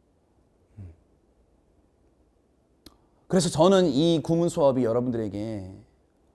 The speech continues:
전혀 부담되지 않은 수업이었으면 좋겠어요.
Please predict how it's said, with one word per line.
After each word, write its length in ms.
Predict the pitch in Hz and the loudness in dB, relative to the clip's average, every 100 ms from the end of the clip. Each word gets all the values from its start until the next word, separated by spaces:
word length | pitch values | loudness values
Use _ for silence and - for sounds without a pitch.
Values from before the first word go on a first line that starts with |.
| _ _ _ _ _ _ _ | _ _ _ _ _ _ _
전혀 340 | - 170 202 214 | -2 2 4 2
부담되지 760 | - 180 254 269 247 208 175 | 0 4 6 6 6 4 2
않은 200 | 107 113 | -4 -6
수업이었으면 520 | 110 113 104 101 117 104 | -6 -8 -10 -14 -16 -18
좋겠어요. 360 | - 104 - | -20 -20 -20